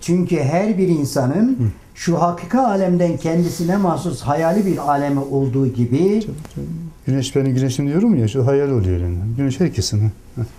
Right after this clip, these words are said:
Speaker 1: herkes kendi meşrebine göre
Speaker 2: Hı.
Speaker 1: Kur'an'dan fehm ve iktibas ettiği, hafızasında kendisine has bir Kur'an vardır ki onun ruhunu terbiye,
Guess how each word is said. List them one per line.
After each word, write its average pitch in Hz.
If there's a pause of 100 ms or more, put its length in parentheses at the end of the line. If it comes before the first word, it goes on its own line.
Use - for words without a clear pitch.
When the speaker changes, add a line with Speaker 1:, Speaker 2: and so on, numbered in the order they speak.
(440)
Speaker 1:
herkes 202
kendi 175
meşrebine 160
göre 131
Speaker 2:
Hı. 113 (300)
Speaker 1:
Kur'an'dan 170
fehm 185
ve 160
iktibas 160
ettiği, 127 (400)
hafızasında 180
kendisine 175
has 175
bir 165
Kur'an 156
vardır 196
ki 233 (540)
onun 202
ruhunu 165
terbiye, 156